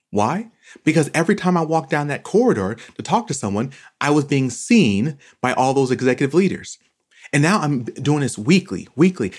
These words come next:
and they keep seeing me, they keep seeing me. So now, now they begin to make the assumption, and they believe that, "Oh, shoot, Alex must have something of, of value. He must have something to add because he's always here where leadership is, where, where power is, where influence is." So look, you,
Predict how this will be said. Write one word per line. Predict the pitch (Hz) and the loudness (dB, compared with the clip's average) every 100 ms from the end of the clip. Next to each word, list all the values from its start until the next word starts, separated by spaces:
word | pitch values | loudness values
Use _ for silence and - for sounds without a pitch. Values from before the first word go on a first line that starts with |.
| - | -4
and | 123 | -2
they | |
keep | 139 - - | -2 -4 -10
seeing | - 226 185 95 | 0 4 4 4
me, | |
they | 92 | -2
keep | 110 - | -4 -8
seeing | - 240 | 0 2
me. | 127 104 - | 2 0 -8
So | - 156 | -2 2
now, | 202 | 2
now | 180 196 | 2 2
they | 214 160 | 2 2
begin | 143 143 143 | 0 -2 -4
to | 143 | -4
make | 110 117 160 - | -6 -4 -4 -6
the | - 120 | -8 -8
assumption, | - - 196 233 - 76 104 - - | -8 -4 0 2 0 -4 -6 -8 -2
and | |
they | 139 165 | 2 2
believe | 156 143 180 208 113 113 - - | 2 2 4 4 4 0 -6 -4
that, | 123 | 0
"Oh, | 190 160 | 2 0
shoot, | - - 202 - | -2 -4 -6 -4
Alex | 135 202 254 - - | -4 0 0 -2 -2
must | 110 139 | -2 -2
have | - 151 | -2 -4
something | - 147 143 151 151 | -2 -4 -2 -6 -4
of, | 113 - | -6 -4
of | 127 120 | -4 0
value. | 147 226 160 107 | 0 0 0 -2
He | 135 | -2
must | 139 170 | -2 -2
have | - 151 | -4 -6
something | 147 | -6
to | - | -4
add | 220 170 | -2 -2
because | 120 | -2
he's | 151 - | -2 0
always | 135 165 175 180 - - - | 0 2 4 4 0 -10 -8
here | - 151 | 0 2
where | 160 | 4
leadership | 180 220 294 - - | 4 4 2 0 -6
is, | - | -4
where, | 107 156 - | 0 -2 0
where | - 160 | 0 0
power | - 226 262 170 | 0 0 2 2
is, | 98 92 | 0 0
where | 120 | 0
influence | 143 220 285 143 101 87 | 2 2 2 0 -2 -4
is." | - - - - | -8 -10 -14 -12
So | - | 2
look, | 190 226 | 4 4
you, | 202 | 0